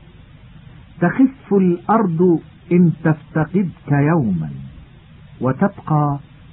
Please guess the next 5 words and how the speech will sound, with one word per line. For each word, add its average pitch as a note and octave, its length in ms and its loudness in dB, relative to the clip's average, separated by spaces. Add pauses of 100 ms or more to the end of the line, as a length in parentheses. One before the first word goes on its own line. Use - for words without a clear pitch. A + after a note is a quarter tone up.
ما E3 500 2
بقيت D#3+ 520 -2
بها G#2+ 500 -4 (100)
ثقيلا، D#2+ 560 -10 (840)
لأنك D3 920 0